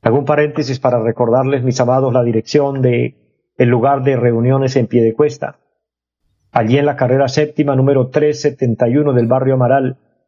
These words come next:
Nos reunimos con un programa durante la semana, y el día martes nos reunimos allá a las siete de la noche, con un culto de oración.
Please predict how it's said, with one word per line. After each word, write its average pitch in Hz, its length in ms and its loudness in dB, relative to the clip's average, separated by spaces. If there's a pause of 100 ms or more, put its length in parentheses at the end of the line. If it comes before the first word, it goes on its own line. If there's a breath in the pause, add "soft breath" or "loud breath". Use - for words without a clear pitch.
(220)
Nos 131 140 0
reunimos 165 680 -2 (560)
con 143 160 2
un 156 60 2
programa 185 400 0
durante 147 340 0
la 131 120 0
semana, 151 460 0
y 131 100 0
el 117 80 -2
día 156 160 2
martes 170 500 -2
nos 135 140 0
reunimos 139 420 2
allá 151 160 0
a 156 40 0
las 151 140 -2
siete 156 240 0
de 127 120 2
la 123 100 0
noche, 170 460 -2 (640)
con 156 120 0
un 180 120 0
culto 202 320 0
de 139 80 2
oración. 127 600 0